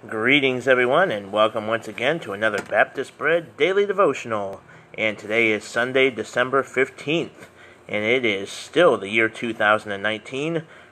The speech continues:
for another couple weeks, and then we'll be going into twenty twenty. Amen. So, today's topic is titled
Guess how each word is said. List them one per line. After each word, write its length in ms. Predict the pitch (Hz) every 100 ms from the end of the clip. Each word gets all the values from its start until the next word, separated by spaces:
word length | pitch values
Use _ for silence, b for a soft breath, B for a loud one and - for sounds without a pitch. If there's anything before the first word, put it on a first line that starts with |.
| B
for 200 | - 101
another 260 | 98 104 101
couple 320 | - 107 95
weeks, 440 | 113 185 - - 113
and 120 | 98
then 160 | 98
we'll 120 | 101 101
be 140 | 107
going 300 | 107 120 123
into 180 | 123 127
twenty 460 | - 139 139 160
twenty. 500 | 165 - 214 165 95 - - B B B B 104
Amen. 480 | 107 101 127 160 - B B B B
So, 480 | - - 185 127 92
today's 380 | - 107 107 110
topic 400 | - 123 123 127
is 160 | 107 -
titled 520 | - 123 131 131 117